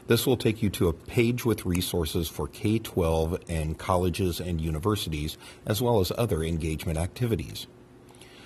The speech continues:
Find primary and secondary schools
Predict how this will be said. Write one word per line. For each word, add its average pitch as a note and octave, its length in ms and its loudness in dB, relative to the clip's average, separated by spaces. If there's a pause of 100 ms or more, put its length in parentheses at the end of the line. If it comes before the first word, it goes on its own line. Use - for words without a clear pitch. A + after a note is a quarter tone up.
(360)
Find D#3 480 4
primary D#3 600 2
and A2 160 4
secondary A2 560 4
schools E2+ 680 0